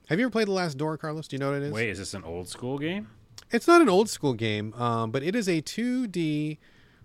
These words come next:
Speaker 1: point and click. Uh, it is a horror themed point and click. It's done by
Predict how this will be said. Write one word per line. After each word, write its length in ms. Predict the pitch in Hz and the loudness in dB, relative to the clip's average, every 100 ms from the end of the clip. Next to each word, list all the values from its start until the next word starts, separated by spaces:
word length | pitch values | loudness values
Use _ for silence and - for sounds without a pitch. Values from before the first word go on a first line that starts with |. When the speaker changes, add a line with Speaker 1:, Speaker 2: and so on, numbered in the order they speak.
| - | -20
Speaker 1:
point 320 | - 180 180 | -4 -2 0
and 120 | 196 208 | -2 -6
click. 460 | - 101 - - _ _ - | -4 -6 -6 -16 _ _ -8
Uh, 320 | 110 110 107 - | -6 -6 -8 -6
it 160 | 139 | -6
is 240 | 131 131 117 | -4 -4 -4
a 120 | 104 | -8
horror 400 | - 202 214 180 | -6 -4 -2 -2
themed 380 | - 120 110 - | -4 -6 -6 -8
point 180 | - 104 | -8 -8
and 100 | 104 | -10
click. 300 | 107 104 - | -10 -10 -10
It's 200 | 117 - | -12 -12
done 400 | 120 147 180 180 | -8 -4 -2 -2
by 420 | 156 147 139 135 | -2 0 0 -4